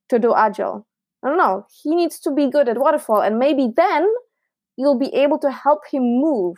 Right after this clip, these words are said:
to something different. But right now, he is so closed up there. If you don't help him there, you don't build trust because you try to break his own values, his own principles, right?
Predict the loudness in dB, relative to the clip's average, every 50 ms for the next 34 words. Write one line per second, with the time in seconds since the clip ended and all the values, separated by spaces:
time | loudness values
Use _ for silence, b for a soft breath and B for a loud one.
0 | -12 -20 _ -18 -12 -8 -8 -8 -6 -6 -6 -4 -2 -4 -4 -6 -10 -18 -20 _
1 | _ _ _ _ _ _ _ _ _ -2 -2 0 2 2 2 2 2 0 2 2
2 | 4 2 2 0 -2 -4 -4 -4 -6 -8 -6 -2 2 4 4 4 4 4 2 0
3 | -2 -4 -6 -10 _ _ _ _ _ _ _ _ _ _ _ _ _ _ _ _
4 | _ -4 -2 0 2 2 2 2 2 0 0 -2 -4 -4 -2 -2 -2 -2 -4 -6
5 | _ _ _ _ _ -8 -8 -6 -4 -4 -2 0 0 0 0 -2 -2 -2 -2 -4
6 | -4 -4 -4 -4 -2 0 0 0 0 0 0 -4 -4 -6 -4 -4 -2 0 0 0
7 | 0 2 2 2 0 0 -4 -6 -2 -2 -2 -2 -4 -8 -12 -12 -8 -6 -6 -6
8 | -4 -4 -4 -4 -4 -2 -2 0 0 0 -2 -4 -4 -4 -2 0 2 2 2 2
9 | 0 -4 -12 _ _ _ _ _ _ _ _ _ -2 0 0 0 0 -2 0 2
10 | 2 2 2 0 0 2 2 2 2 2 0 -2 -2 -2 -2 -4 -6 -6 -6 -6
11 | -4 -4 -4 -4 -4 -2 -2 -2 -2 -2 -2 -8 -10 -8 -8 -8 -8 -12 -16 _
12 | -16 -16 -16 -16